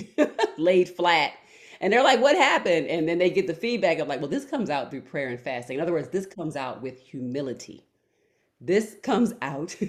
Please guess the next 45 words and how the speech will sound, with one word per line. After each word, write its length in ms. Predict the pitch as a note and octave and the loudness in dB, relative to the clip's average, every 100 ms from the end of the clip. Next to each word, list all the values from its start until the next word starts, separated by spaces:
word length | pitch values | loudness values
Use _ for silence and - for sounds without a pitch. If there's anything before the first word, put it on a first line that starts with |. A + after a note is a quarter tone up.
| A3+ | 2
<laughs> 200 | F#4 C4 | 2 2
with 280 | F#3 F#3+ B2+ | 0 0 0
den-, 240 | F3 D#3+ | 0 0
self-denial 1120 | - F#3+ F3 F3+ D3+ D3+ D3 D#3 D#3 C#3+ B2+ - | 0 2 2 2 0 2 2 2 2 0 -4 -4
and 160 | D3 | -4
humility. 680 | C#3+ D#3 D3 E3+ D#3 B2 A#2+ - - - - - | 0 0 0 0 -2 -6 -10 -14 -20 -18 -18 -2
And 340 | G3 G3 F#3+ F#3 | 2 4 4 2
I 120 | F#3 | 2
think 280 | F#3+ C#4 E4 | 2 0 0
of 300 | B3+ D#3 D#3 | 0 -2 -2
this 220 | F#3+ G3+ | -2 0
issue 440 | - F3+ F3+ D#3 C#3 | 0 -2 0 -2 -2
as 280 | A#2+ C#3 A#2+ | -2 -4 -4
one 400 | C3 D#3 D#3 C#3+ | -4 0 2 0
where 240 | C#3 C3+ C3 | 0 -2 -2
it's 180 | D#3 | -6
gonna 220 | D#3 D#3 - - | -4 -6 -6 -10
require 920 | D#3 D3+ - D#3+ D3+ C#3+ A2+ A2 A#2 _ - | -10 -10 -6 -4 -2 -2 -4 -8 -12 _ -8
deep 200 | E3 E3+ | -6 -6
humility 760 | G3+ D#3+ C3+ B2 A#2 A#2 A#2 - | -4 -4 -2 -4 -4 -6 -8 -6
and 360 | C3+ C3 C3 - - | -4 -2 -4 -10 -8
kind 160 | E3+ C#3 | -4 -4
of 60 | |
self-denial 760 | B2+ - E3+ E3 D#3 C#3+ C#3 C#3 | -4 -2 0 0 0 0 0 -2
in 60 | |
the 60 | C#3 | -4
sense 260 | C#3 C#3+ C#3 | -4 -8 -6
of 80 | |
that 120 | C3+ B2+ | -6 -6
we 60 | |
can't 180 | D3 D3 | -6 -8
just 140 | D3+ | -8
always 280 | - C#3 C#3+ | -6 -4 -6
think 240 | - C#3 C#3 | -8 -8 -6
our 100 | B2 | -6
way 160 | B2+ | -4
out 160 | A#2+ B2 | -4 -6
of 80 | B2 | -8
it. 120 | D3 | -6
With 140 | F3+ | -2
that, 200 | F#3+ G3 | -2 -2
with 140 | F3 F#3 | -2 0
that 180 | G3 F3 | 0 2
being 180 | E3+ | 0
said, 320 | - G3 D#3 | 0 -2 -2